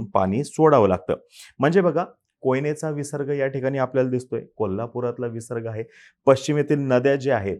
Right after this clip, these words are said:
त्यांचा विसर्ग आहे आणि हे सगळं पाणी येतं कुठं? पंचगंगेमध्ये येतं at a time. मागे सुद्धा आपण ज्यावेळेस व्हिडिओ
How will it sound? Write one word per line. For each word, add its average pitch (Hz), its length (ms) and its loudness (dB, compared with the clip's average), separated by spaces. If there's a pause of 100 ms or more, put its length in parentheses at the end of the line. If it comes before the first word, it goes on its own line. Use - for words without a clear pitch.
(140)
त्यांचा 110 280 -6
विसर्ग 123 380 -4
आहे 117 180 -4
आणि 131 140 -10
हे 127 60 -10
सगळं 120 300 0
पाणी 123 360 0
येतं 117 240 -2
कुठं? 131 280 -8 (160)
पंचगंगेमध्ये 127 880 -4
येतं 156 220 0 (340)
at - 280 4
a 160 60 6 (180)
time. 98 160 4 (360)
मागे 151 280 2
सुद्धा 185 240 -2
आपण 170 220 -2
ज्यावेळेस 160 320 -4
व्हिडिओ 131 280 0